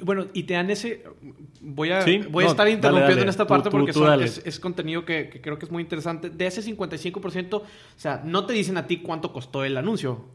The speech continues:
Speaker 2: No.
Speaker 1: O sea, ellos pueden decir, lo pueden abaratar de que, "No, mira, a este le vamos a dar tanto y al otro tanto", o cómo, cómo, ahí, cómo es el juego
Speaker 2: Sí.
Speaker 1: ahí entre los grandes ya de
Speaker 2: Sí, mi-, mira, eh, está bien interesante cómo funciona.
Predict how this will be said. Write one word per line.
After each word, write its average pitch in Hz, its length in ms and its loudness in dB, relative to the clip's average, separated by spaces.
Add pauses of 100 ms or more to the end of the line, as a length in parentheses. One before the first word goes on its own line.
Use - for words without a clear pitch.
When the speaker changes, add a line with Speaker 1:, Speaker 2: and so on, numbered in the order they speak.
Speaker 2:
No. 135 340 2
Speaker 1:
O 110 80 2
sea, 151 320 4
ellos 185 280 4
pueden 202 220 2
decir, 185 380 4 (180)
lo 147 160 -2
pueden 175 280 0
abaratar 160 540 4
de 175 100 -2
que, 151 100 -4
"No, 185 180 -6
mira, 180 260 -8
a 156 40 -4
este 151 180 -8
le 170 100 -4
vamos 165 180 -6
a 156 60 -4
dar 156 220 0
tanto 175 300 0
y 170 60 0
al 143 120 -2
otro 147 200 -8
tanto", 175 420 0
o 151 420 -6
cómo, 180 360 -2
cómo, 180 320 0
ahí, 165 220 0
cómo 190 240 -2
es 202 80 -4
el 190 120 0
juego 165 460 -2
Speaker 2:
Sí. 147 60 4
Speaker 1:
ahí 151 260 0
entre 156 240 -8
los 143 180 -2
grandes 151 460 -6
ya 135 180 -2
de 135 240 -6
Speaker 2:
Sí, 139 260 2
mi-, 135 200 0
mira, 131 500 0
eh, - 220 -8 (100)
está 160 240 0
bien 196 120 2
interesante 175 460 0
cómo 175 200 -2
funciona. 127 640 -2